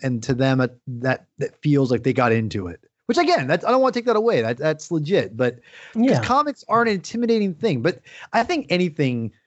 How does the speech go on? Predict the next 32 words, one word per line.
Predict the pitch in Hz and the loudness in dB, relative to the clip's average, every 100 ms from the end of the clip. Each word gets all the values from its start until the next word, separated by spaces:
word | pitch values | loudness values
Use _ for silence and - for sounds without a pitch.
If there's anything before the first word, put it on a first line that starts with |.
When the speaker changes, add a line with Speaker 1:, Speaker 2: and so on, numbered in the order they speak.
| _ _ _ - | _ _ _ 0
Speaker 1:
is | 147 | 2
intimidating | 135 113 135 123 113 110 | 2 0 -2 2 2 2
if | 110 | 0
you | 123 | 0
look | 117 113 | 0 2
at | 107 | 2
it. | 101 104 | 0 -2
I, | |
I | 117 - | -4 2
remember | 165 220 202 185 | 2 4 2 2
trying | 156 175 165 | 0 -2 0
to | |
get | 160 151 | 0 0
into | 131 | -2
music | 131 147 123 101 - _ _ _ _ - | 0 0 0 -2 -6 _ _ _ _ -4
and | 143 | -2
trying | 139 156 | 0 0
to | 151 | 2
get | 147 | 2
into | 143 143 - 135 127 123 127 | 0 -2 0 2 4 2 0
what, | 151 151 165 - | -2 -2 -2 -4
what, | - 139 147 156 | -12 -4 0 2
uh, | 151 135 120 113 | 2 2 0 -4
what | 143 156 165 151 - 156 170 170 | -8 -8 -8 -12 -16 -10 -2 0
rock | 147 151 156 | 2 2 2
albums, | 143 123 113 110 | 2 2 0 0
what | 160 | -2
punk | - 160 151 | -2 -4 0
rock | 139 131 | 0 2
albums | 123 117 117 | 0 0 0
I | |
wanna, | 117 120 117 | 0 0 -4